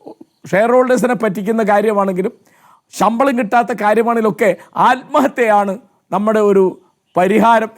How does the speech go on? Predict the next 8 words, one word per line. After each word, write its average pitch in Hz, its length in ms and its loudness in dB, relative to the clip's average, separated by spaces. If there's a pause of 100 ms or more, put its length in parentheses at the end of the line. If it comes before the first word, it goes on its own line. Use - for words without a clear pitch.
എന്ന് 214 180 -4
വരുന്ന 196 240 -2
എന്തൊരു 208 300 0
കഷ്ടമാണ്. 170 460 -4 (280)
ഇപ്പോൾ 135 220 -6 (1080)
കുറച്ച് 202 300 -2
മുമ്പ് 226 260 2 (1500)
തൻ്റെ 220 240 0